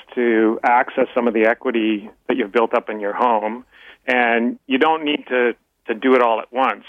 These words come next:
right? So you can take a relatively small amount, uh, to start with. You can set up a payment plan where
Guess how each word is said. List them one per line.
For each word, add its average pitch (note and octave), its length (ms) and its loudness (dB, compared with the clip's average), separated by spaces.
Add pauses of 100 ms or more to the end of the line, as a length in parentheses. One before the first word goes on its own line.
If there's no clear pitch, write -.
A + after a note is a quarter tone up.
right? A#2+ 260 -2
So B2 60 0
you A#2+ 180 2
can A2+ 320 0 (500)
take D3 140 2
a C3+ 60 0
relatively B2 560 0 (100)
small C3 380 0
amount, A#2 480 0 (500)
uh, A2 140 -2
to A2 240 -8
start C#3 240 2
with. C3 280 2
You A#2+ 160 -2
can A2 360 -4 (480)
set B2 120 4
up A#2 120 -2
a G#2+ 60 -4
payment B2+ 420 2
plan A#2 420 2
where A2 400 2